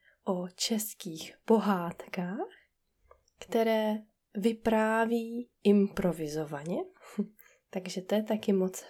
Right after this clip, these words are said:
fajn na poslech. No a uvidíme, co dalšího bude Slouček dělat v podcastu, protože za poslední dva měsíce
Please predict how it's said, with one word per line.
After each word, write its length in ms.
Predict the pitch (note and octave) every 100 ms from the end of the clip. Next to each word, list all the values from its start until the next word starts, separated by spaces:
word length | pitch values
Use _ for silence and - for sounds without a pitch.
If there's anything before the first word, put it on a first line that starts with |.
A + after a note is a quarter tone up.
| -
fajn 420 | F3+ F3 F#3+ C#4 E4+ D#4+ A#3+
na 160 | G#3+ -
poslech. 720 | G3+ F#3+ - G3 E4 - - _ - - - - _ -
No 260 | C#4 D4 -
a 300 | G3+ F3+ - -
uvidíme, 760 | B3 A#3+ G#3+ G#3 G3+ F#3+ A3+ F#4+
co 180 | - B3+ G#3+
dalšího 1120 | G3+ G#3 G3+ G3 - F#3 F3+ - E3+ B3+ F#4+ - - -
bude 400 | A3+ A3+ G#3+ G#3
Slouček 760 | G#3 - G3 G3 G#3 - F#3 - -
dělat 480 | F#3 E3 E3+ F#3 -
v 140 | -
podcastu, 1000 | A#3+ A#3+ - G#3 G3 F#3+ - - A3+ F#4+ - _ - - - _
protože 920 | B3 A#3+ A#3 - A#3 A3+ A3 A3 G#3+ G#3+ G#3+ _ _ _ _ -
za 200 | G#3 G#3+
poslední 1400 | G#3+ A3 A3 - A3 A3+ A3 G#3+ G#3 G#3 G#3 G#3 G3+ G3+ -
dva 360 | F#3 F#3 F3+ F3+
měsíce 1000 | F3+ F3+ F3 D#3+ - - D4 - -